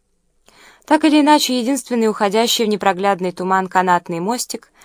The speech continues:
протянутый между мной и заказчиком, обрывался. Меня лишали возможности сделать выбор самостоятельно.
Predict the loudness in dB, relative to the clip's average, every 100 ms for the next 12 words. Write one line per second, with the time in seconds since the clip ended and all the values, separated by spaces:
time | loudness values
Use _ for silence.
0 | -20 _ -4 0 2 2 0 -2 -2 -2
1 | -2 -2 -2 -2 -2 0 -2 -4 -6 -4
2 | -2 -2 -2 -4 -4 -8 -10 _ _ _
3 | _ _ _ -20 -20 _ 2 4 4 4
4 | 4 4 4 2 2 0 -2 -2 -4 -4
5 | -4 0 0 0 -2 -2 -2 -4 -4 -4
6 | -4 -2 -2 -2 -6 -12 -16